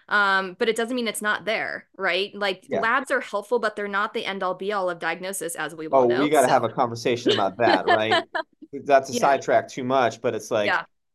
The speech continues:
Speaker 2: the pe-, you know, we can talk about, uh, tell me your perspective, but, like, the piece of people equate, like, especially people in traditional medicine equate
Speaker 1: Mm-hmm.
Speaker 2: piece of paper with the human.
Speaker 1: Mm-hmm.
Speaker 2: And it's like, it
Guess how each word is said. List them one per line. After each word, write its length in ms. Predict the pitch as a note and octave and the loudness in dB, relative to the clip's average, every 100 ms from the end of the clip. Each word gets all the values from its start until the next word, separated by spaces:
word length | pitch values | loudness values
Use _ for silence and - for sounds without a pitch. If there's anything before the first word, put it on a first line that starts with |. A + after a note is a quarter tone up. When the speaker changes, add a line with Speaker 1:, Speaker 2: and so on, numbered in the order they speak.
| _ _ _ _ | _ _ _ _
Speaker 2:
the 160 | B2 C3 | -4 -4
pe-, 220 | - - _ _ - | -6 -12 _ _ -2
you 80 | D#3 | 4
know, 140 | B2 | 4
we 80 | C3+ | 4
can 60 | C#3 | 4
talk 180 | E3 C#3 | 4 4
about, 160 | - - - | -4 -16 -14
uh, 140 | F#2+ - | -12 -4
tell 160 | D#3+ C#3 | -2 0
me 80 | |
your 120 | C3 B2 | 0 0
perspective, 440 | A#2+ A2+ G2+ G2+ | 0 0 0 -2
but, 80 | G#2+ | -2
like, 120 | G#2 | 0
the 60 | A2+ | -2
piece 300 | - C#3 - | -2 -4 -4
of 120 | - | -8
people 280 | C#3 C3 A2+ | -4 0 0
equate, 300 | - C3 A2+ | 2 0 2
like, 260 | G#2+ - _ _ _ _ | -2 -6 _ _ _ _
especially 540 | C#3+ - C3+ B2 A2+ | 0 0 2 2 0
people 340 | A2 B2+ B2 A2 | -4 -4 -2 -2
in 260 | G2+ G2+ _ | -4 -12 _
traditional 360 | - C3 A#2+ A#2 | -8 -4 -4 -2
medicine 340 | C3+ C#3+ C3+ | 0 -2 -4
equate 280 | G2+ B2 G2+ | -6 -6 -8
Speaker 1:
Mm-hmm. 100 | - - | -10 -16
Speaker 2:
piece 240 | - C#3+ C#3+ | -8 -8 -6
of 100 | - | -4
paper 340 | E3 C3 A2+ | -4 -2 -2
with 160 | G2+ G2+ | -4 -6
the 60 | |
human. 560 | G2+ D#3+ D#3+ G#2 F2 F2 _ _ - | -8 -4 -2 -4 -6 -12 _ _ -14
Speaker 1:
Mm-hmm. 220 | G#3+ F#3 A2+ | -12 -10 -8
Speaker 2:
And 120 | A2 | -10
it's 140 | - | -2
like, 380 | A#2 G2 F#2+ - _ _ _ _ _ _ _ _ _ _ _ | 0 0 -2 -12 _ _ _ _ _ _ _ _ _ _ _
it 100 | - | -20